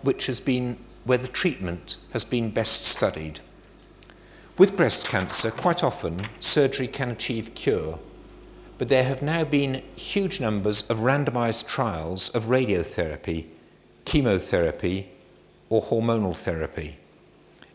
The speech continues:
And the results are pretty clear. Here we have the results from twenty thousand women with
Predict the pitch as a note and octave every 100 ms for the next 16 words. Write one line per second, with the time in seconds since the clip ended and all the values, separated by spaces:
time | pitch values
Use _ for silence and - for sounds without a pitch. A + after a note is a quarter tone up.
0 | - B2 C#3 C3+ F3 C#3+ C#3 - A#2+ A#2
1 | - G#2 E2 D#2+ D2+ - - - - -
2 | - - F3+ F#3+ E3+ D3 B2 B2 A#2 -
3 | G2+ - - - - C3 A#2 - F3+ E3+
4 | F3 - D3 B2 A#2+ G#2+ G2+ F2 D#2+ G2
5 | G#2+ - - - - - - - - A#2+
6 | A#2